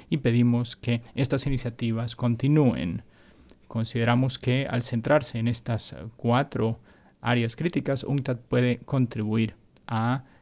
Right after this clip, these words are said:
la consecución de la visión de la Agenda dos mil sesenta y tres de una África próspera y unida. Presidenta, para concluir,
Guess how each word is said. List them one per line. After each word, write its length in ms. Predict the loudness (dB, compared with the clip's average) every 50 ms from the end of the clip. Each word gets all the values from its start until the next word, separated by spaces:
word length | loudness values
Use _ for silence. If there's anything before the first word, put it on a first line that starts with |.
| _ _ -6
la 260 | -4 -2 0 0 -2 -2
consecución 480 | -4 -4 -2 -2 -2 0 0 2 2
de 100 | 4 4
la 100 | 4 4
visión 640 | 4 2 0 0 2 4 4 6 6 4 2 0 0
de 140 | 0 0 0
la 80 | 0
Agenda 260 | 0 0 0 0 0 0
dos 140 | 0 0
mil 100 | 0 0
sesenta 400 | -2 -2 -2 -2 -2 -2 0 0
y 60 | 0 0
tres 360 | 0 0 0 0 -2 -4 -10 -18 -20 -12 -4
de 100 | 0 2
una 180 | 2 4 2 2
África 540 | 0 -4 -8 -8 -6 -6 -6 -4 -4 -6 -4
próspera 500 | -2 -2 -2 -2 -4 -6 -4 -4 -4 -2
y 120 | 0 0 2
unida. 500 | 4 6 6 6 4 4 0 -4 -8 -10 -12 -18 -20 -12 -8
Presidenta, 640 | -8 -6 -4 -2 0 2 2 2 2 0 -4 -6
para 180 | -4 -2 -2 -2
concluir, 440 | -2 -2 -2 0 0 0 0 0